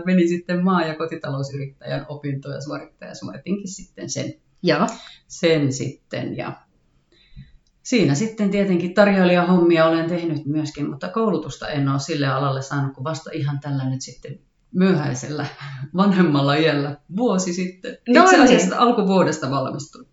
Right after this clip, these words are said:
Speaker 2: Okei. <laughs> Elikkä siis mä muistan, että sä oot puhunut, että teillä on siis perheyritys ollut
Speaker 1: Mm.
Speaker 2: silloin, kun sä oot ollut lapsi, niin ravintola-alalla.
Speaker 1: Joo.
Speaker 2: Se, sekö selittää tän, että
Speaker 1: Se
Speaker 2: sä
Speaker 1: selittää tämän ravintola-alan. Eli mä oon seitsemän vanhana, meille tuli ravintola, lounasravintola, ja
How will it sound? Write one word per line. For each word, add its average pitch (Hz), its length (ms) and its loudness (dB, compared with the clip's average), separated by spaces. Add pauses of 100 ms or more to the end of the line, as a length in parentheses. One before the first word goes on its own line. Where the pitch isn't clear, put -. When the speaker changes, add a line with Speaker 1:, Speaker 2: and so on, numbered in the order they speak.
Speaker 2:
Okei. 262 500 4 (120)
<laughs> - 120 -2
Elikkä 214 320 2
siis 220 180 2
mä 220 340 2 (120)
muistan, 233 520 4
että 185 200 0
sä 190 100 4
oot 180 140 4
puhunut, 196 300 2
että 175 140 -2
teillä 170 260 2
on 170 80 0
siis 185 180 -2
perheyritys 160 720 0
ollut 180 280 0
Speaker 1:
Mm. 160 40 6
Speaker 2:
silloin, 147 200 0
kun 156 80 -4
sä 160 100 -2
oot 143 120 -2
ollut 151 160 -2
lapsi, 160 320 0
niin 147 120 -4
ravintola-alalla. - 800 -4
Speaker 1:
Joo. 135 260 0
Speaker 2:
Se, 185 320 4
sekö 190 240 4
selittää 165 520 4
tän, 165 200 6
että 208 120 -2
Speaker 1:
Se 220 120 8
Speaker 2:
sä 208 80 4
Speaker 1:
selittää 180 360 2
tämän 185 180 4
ravintola-alan. 151 680 2
Eli 170 320 2
mä 165 60 -6
oon 165 100 -6
seitsemän 165 440 -2
vanhana, 151 540 0
meille 139 360 -4
tuli 113 200 -12
ravintola, 180 580 -2
lounasravintola, 165 760 -4
ja 165 200 -10